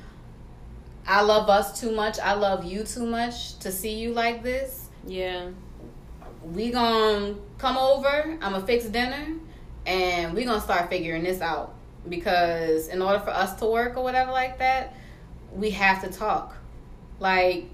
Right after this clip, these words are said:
Speaker 1: I think a lot of women, too, are tired of having to be that person to initiate that conversation. I don't know
Speaker 2: Yeah.
Speaker 1: how many guys do it, but from every woman I know, it almost, like, I was talking to my best friend the other day, and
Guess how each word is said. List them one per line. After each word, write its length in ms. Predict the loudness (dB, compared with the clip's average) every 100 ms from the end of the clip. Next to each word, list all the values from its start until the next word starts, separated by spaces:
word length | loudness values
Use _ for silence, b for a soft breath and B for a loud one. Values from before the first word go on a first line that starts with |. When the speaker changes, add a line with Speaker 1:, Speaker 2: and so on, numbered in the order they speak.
| -16 -16 -16 -16 -16 -18 -16 -18 -10 0
Speaker 1:
I 200 | 2 4
think 200 | 2 2
a 40 |
lot 240 | 4 6 6 4
of 60 |
women, 280 | 2 2 0
too, 240 | 0 -2 0
are 160 | 0
tired 520 | -2 -2 2 4 4
of 80 | 2
having 320 | -2 -2 -2 -6
to 60 |
be 140 | -6 -4
that 240 | -2 -4
person 280 | -6 -8 -8
to 120 | -6 -4
initiate 500 | -4 -4 -6 -6 -6
that 140 | -6
conversation. 680 | -8 -10 -10 -10 -10 -10 -10
I 140 | -4 -2
don't 180 | 0 0
know 160 | 0
Speaker 2:
Yeah. 100 | 2
Speaker 1:
how 160 | 4 4
many 420 | 2 0 -2 -4 B B B 0
guys 840 | 4 6 6 6 4 0 -8 -10 -14 -16 -14 -4
do 200 | 2 6
it, 280 | 6 4 B B -4
but 160 | -4 -2
from 160 | -2
every 240 | 0 2 0
woman 380 | 0 0 0 0
I 140 | 0 2
know, 440 | 2 0 -2 -4 -8 -14 -14 0
it 100 | 4
almost, 320 | 4 4 2
like, 100 | 4
I 60 | 4
was 80 | 4
talking 220 | 2 2
to 60 |
my 100 | -2
best 240 | 0 0 0
friend 160 | -2 0
the 80 |
other 160 | 0 0
day, 360 | 0 2 2
and 120 | 2